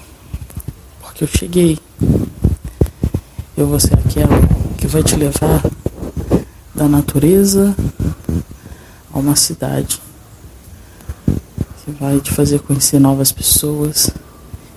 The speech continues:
e eu tô muito ansiosa pra isso. Eu quero te tirar de um mundo que talvez não te faça feliz, e eu vou tirar.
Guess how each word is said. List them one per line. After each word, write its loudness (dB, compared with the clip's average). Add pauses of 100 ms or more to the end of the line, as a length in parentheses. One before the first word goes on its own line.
(140)
e 0
eu 4
tô -2
muito 6
ansiosa 0
pra -2
isso. -2 (1700)
Eu 0
quero 2
te -6
tirar 2 (1500)
de 0
um 4
mundo 6
que -6
talvez 2
não 6
te 0
faça -2
feliz, 0 (1120)
e -2
eu 2
vou 0
tirar. -2